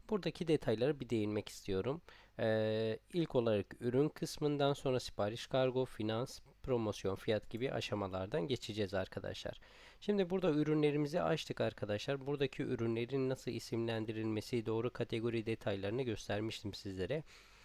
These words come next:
Örnek veriyorum, siz ürün kategorisi belirlemek isterken, e, burada trendyol nokta com'a giriyorsunuz, güneş kremi diyorsunuz. Burada gördüğünüz gibi önerilen en çok satanları gösteriyor. Ben burada iki tane gö-,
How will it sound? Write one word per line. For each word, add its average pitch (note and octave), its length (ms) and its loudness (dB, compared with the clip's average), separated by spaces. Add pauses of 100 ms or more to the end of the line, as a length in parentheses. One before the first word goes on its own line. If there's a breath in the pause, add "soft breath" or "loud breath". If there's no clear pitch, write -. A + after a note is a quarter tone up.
(180 loud breath)
Örnek C3+ 320 2
veriyorum, A2+ 220 2
siz B2 260 -2
ürün B2+ 220 2
kategorisi A#2+ 640 -2
belirlemek A#2 540 0
isterken, B2+ 540 -2 (520 loud breath)
e, - 40 -2 (500)
burada B2 380 2 (240 soft breath)
trendyol A#2 480 2
nokta A2 300 0
com'a A2 280 0
giriyorsunuz, C3+ 640 2
güneş B2 320 0
kremi B2 360 2
diyorsunuz. C#3 600 0
Burada D3+ 200 -2
gördüğünüz C3 580 2
gibi A2 160 -8
önerilen B2 560 0
en D3 160 0
çok C#3 200 -4
satanları A2+ 520 -2
gösteriyor. A2+ 640 0 (540 loud breath)
Ben G3 140 2
burada D3 180 0
iki - 180 -4
tane E3 240 2
gö-, D#3 200 -2